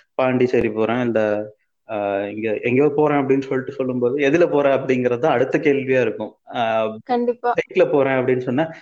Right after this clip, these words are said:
Speaker 1: "பைக்ல எல்லாம் ஒண்ணும் போக வேண்டாம், அங்கேயே இரு" அப்படின்னு சொல்லி. ஆ, இது ஒரு கஷ்டம்னு எங்களை, என்னால சொல்ல முடியல. But ஒரு,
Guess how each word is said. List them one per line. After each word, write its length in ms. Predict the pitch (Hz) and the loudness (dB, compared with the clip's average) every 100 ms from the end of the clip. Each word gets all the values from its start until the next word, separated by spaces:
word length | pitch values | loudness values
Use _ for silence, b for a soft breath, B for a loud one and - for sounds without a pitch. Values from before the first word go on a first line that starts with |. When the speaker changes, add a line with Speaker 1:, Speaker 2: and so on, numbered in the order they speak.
| B 123 | B 0
Speaker 1:
"பைக்ல 240 | 139 147 | 0 2
எல்லாம் 180 | 143 160 | 2 2
ஒண்ணும் 200 | 143 135 | 0 2
போக 180 | 127 127 | 2 2
வேண்டாம், 320 | 120 117 113 | 2 2 0
அங்கேயே 300 | 113 117 117 | 0 0 2
இரு" 140 | 113 | 2
அப்படின்னு 260 | 107 107 107 | 0 -4 -8
சொல்லி. 200 | - _ _ b b - | -12 _ _ b b -8
ஆ, 160 | 131 120 | 0 2
இது 180 | 131 143 | 4 4
ஒரு 120 | 143 - | 2 0
கஷ்டம்னு 540 | 156 - 233 220 226 | -4 -2 2 4 4
எங்களை, 280 | 202 170 170 | 2 2 2
என்னால 300 | 160 156 160 | 4 4 4
சொல்ல 240 | 160 143 | 2 0
முடியல. 480 | 139 117 107 104 - | 2 0 -2 -4 -4
But 140 | 143 139 - - b b b _ | -4 -4 -10 -20 b b b _
ஒரு, 720 | 147 139 143 147 143 147 143 | -4 0 2 2 0 -2 -6